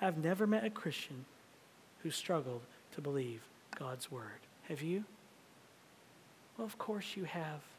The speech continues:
silly, because you have struggled to believe Jesus' words. And so have I, and that's why the gospel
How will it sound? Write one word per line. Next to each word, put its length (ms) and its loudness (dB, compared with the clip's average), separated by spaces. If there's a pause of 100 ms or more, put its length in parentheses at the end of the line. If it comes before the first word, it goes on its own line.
(360)
silly, 560 2 (1040)
because 440 0
you 400 4
have 140 -2
struggled 500 -2 (220)
to 80 -8
believe 500 -4 (240)
Jesus' 680 -4
words. 640 -6 (180)
And 120 0
so 220 4
have 220 2
I, 360 0 (260)
and 140 0
that's 220 0
why 180 -2
the 100 -6
gospel 640 -4